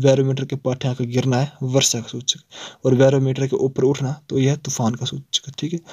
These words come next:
तो यहाँ पर राइट आंसर ऑप्शन बी करेक्ट आंसर हो जाएगा। अगला क्वेश्चन है, सुरक्षा फ्यूज में होना चाहिए, सुरक्षा फ्यूज में होना चाहिए दोस्तों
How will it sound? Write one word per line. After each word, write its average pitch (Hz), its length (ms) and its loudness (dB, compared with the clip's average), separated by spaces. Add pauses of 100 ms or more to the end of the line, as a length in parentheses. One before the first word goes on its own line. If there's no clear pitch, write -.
(180)
तो 139 60 2
यहाँ 127 120 6
पर 127 100 0
राइट 131 160 4
आंसर 135 200 2
ऑप्शन 135 260 2
बी 127 220 2 (200)
करेक्ट 131 220 -2
आंसर 123 200 -2 (200)
हो 113 100 -2
जाएगा। 101 280 -4
अगला - 1080 -4
क्वेश्चन 156 240 6
है, 170 80 2 (100)
सुरक्षा 160 440 2
फ्यूज 135 340 0
में 135 200 2
होना 113 220 0
चाहिए, 110 380 -6 (580)
सुरक्षा 143 400 2
फ्यूज 131 260 0
में 135 60 4
होना 127 100 4
चाहिए 131 140 4
दोस्तों 131 300 2